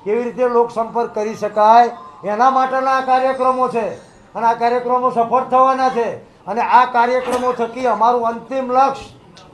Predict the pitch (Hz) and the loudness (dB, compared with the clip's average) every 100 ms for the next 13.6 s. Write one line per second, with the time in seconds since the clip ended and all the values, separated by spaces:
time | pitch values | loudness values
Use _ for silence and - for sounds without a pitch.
0 | - - 175 226 220 254 254 190 190 190 | -20 -10 -4 -4 0 0 0 0 0 4
1 | 269 262 - - _ - 165 190 214 240 | 4 4 0 -16 _ -8 -2 -2 -2 -4
2 | 233 247 247 240 247 247 247 254 240 226 | -4 -4 -4 0 0 0 -4 -2 2 4
3 | 262 247 240 226 233 - - - 202 240 | 4 4 -4 -6 -8 -18 -20 -12 -4 0
4 | 247 196 175 226 247 247 220 202 226 240 | 0 0 0 2 4 2 2 2 2 0
5 | 208 214 233 226 214 220 208 190 190 214 | -2 -6 2 2 2 -2 -4 -6 -6 -8
6 | 208 226 226 220 190 180 233 254 185 - | -8 -8 -8 -8 -10 -6 -2 0 0 -6
7 | - _ - 180 240 240 233 240 240 254 | -18 _ -8 -6 -2 2 2 2 0 0
8 | 247 254 254 262 262 254 247 262 254 254 | 0 -2 2 2 0 -4 -2 -2 0 2
9 | 262 247 233 170 - _ 175 214 220 208 | 2 2 -2 -4 -12 _ -8 -6 -4 -2
10 | 247 254 247 226 240 254 247 262 277 214 | -2 0 2 4 6 4 2 0 0 -2
11 | 120 - _ 175 175 233 214 233 240 247 | -6 -20 _ -10 2 4 4 2 0 -2
12 | 233 226 262 254 262 262 185 - - 208 | -4 -8 -10 -2 0 0 -4 -10 -4 -2
13 | 247 - 254 262 - | 0 4 2 2 -4